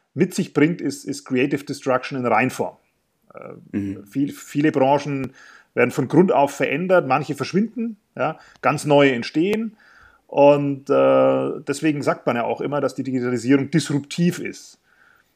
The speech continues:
Speaker 1: Äh, und des-, und, und Disruptionen, Zeiten von Disruptionen sind immer hervorragende Zeiten für Gründer.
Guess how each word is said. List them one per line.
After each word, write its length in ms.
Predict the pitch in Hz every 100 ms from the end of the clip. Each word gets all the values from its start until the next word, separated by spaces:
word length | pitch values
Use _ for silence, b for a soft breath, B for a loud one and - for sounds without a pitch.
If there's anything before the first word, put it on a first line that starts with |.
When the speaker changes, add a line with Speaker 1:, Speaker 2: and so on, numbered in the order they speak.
| _ -
Speaker 1:
Äh, 240 | 120 117
und 200 | 117 101
des-, 200 | - -
und, 180 | - 131
und 120 | 131
Disruptionen, 800 | 160 156 143 - 147 214 175 143
Zeiten 360 | - 127 165 165
von 120 | 143
Disruptionen 680 | 131 131 123 - 147 190 147
sind 180 | 127 139
immer 140 | 165
hervorragende 580 | 123 110 135 131 110 107
Zeiten 320 | - 107 104 107
für 100 | 98
Gründer. 340 | 104 98 95